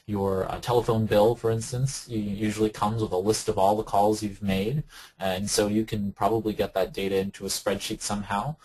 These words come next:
So think about all of these disparate locations where you may not traditionally think about collecting data, but the data's there. So the next step with low-hanging fruit is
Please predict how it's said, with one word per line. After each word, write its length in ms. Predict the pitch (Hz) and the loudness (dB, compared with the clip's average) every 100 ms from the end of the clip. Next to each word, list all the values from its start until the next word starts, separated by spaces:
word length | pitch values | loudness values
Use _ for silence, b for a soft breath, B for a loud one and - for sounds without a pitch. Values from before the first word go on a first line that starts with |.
| b b | b b
So 200 | - 127 | -2 -2
think 240 | - 214 | -2 -6
about 240 | - 185 - | 0 0 2
all 240 | 139 156 | 2 4
of 80 | 160 | 4
these 280 | 147 139 - | 4 0 -2
disparate 640 | 127 120 - - 131 135 | -2 -2 -2 2 4 4
locations 580 | 113 - 120 120 110 101 | 0 -2 -2 -2 -4 2
where 320 | 107 104 104 - _ _ _ _ _ _ - | 4 4 0 -8 _ _ _ _ _ _ 2
you 80 | |
may 160 | 139 143 | 4 6
not 200 | 135 117 | 4 2
traditionally 520 | - 143 180 165 117 | 0 2 4 2 2
think 220 | 101 98 | -2 -6
about 280 | 92 92 92 | -2 0 0
collecting 460 | - 98 92 98 95 | 0 -4 -4 -8 -6
data, 400 | 95 92 92 90 B B B _ | -4 -2 -4 -6 B B B _
but 120 | 107 | -2
the 80 | 107 | 2
data's 300 | 117 143 - | 4 2 2
there. 340 | 110 107 - - _ _ _ _ _ _ _ _ b b b b b b b b b _ | 0 0 -6 -20 _ _ _ _ _ _ _ _ b b b b b b b b b _
So 380 | - 160 160 - | 4 4 4 2
the 100 | 147 | 4
next 280 | 147 190 - | 6 4 2
step 180 | 139 127 | 0 0
with 140 | 113 | 2
low-hanging 420 | 120 117 107 107 | 4 4 0 -2
fruit 360 | 101 117 110 - _ | 0 2 2 0 _
is 520 | 127 120 117 - - | 6 6 4 -4 -6